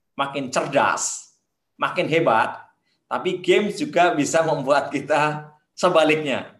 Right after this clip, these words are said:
Nah, gitu ya. Saya melihat anak saya dulu. Anak saya itu sekarang sudah kuliah dua-duanya, semester empat dan semester dua. Yang nomor satu dan nomor dua.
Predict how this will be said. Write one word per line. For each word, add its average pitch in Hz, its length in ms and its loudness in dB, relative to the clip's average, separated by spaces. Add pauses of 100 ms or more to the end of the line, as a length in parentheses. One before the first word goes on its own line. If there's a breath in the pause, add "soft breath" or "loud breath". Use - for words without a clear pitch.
Nah, 90 400 -16 (160)
gitu 120 240 -2
ya. 139 320 0 (240 loud breath)
Saya 175 320 0
melihat 202 320 2
anak 175 240 2
saya 160 400 2
dulu. 135 400 -6 (160)
Anak 135 240 -4
saya 147 320 2
itu 196 400 -6
sekarang 160 480 0
sudah 139 320 -2
kuliah 147 320 0
dua-duanya, 123 560 -2
semester 123 400 -6
empat 131 160 -2
dan 110 160 -8
semester 110 400 -14
dua. 123 320 -2 (880)
Yang 113 320 -8
nomor 117 240 -6
satu 120 240 -6
dan 117 80 0
nomor 113 240 -6
dua. 131 320 0